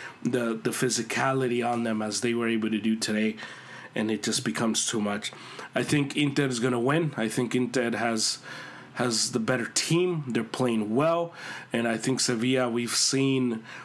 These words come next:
just the, the holes in their team,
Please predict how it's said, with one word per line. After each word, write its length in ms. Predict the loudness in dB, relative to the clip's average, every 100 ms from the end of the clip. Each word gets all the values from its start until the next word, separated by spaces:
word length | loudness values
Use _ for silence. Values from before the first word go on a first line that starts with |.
| -16 -4
just 340 | 0 2 2
the, 160 | 2 0
the 200 | 0 -2
holes 560 | 0 2 4 4 2 2
in 120 | 2
their 140 | 0
team, 640 | 0 0 2 2 2 0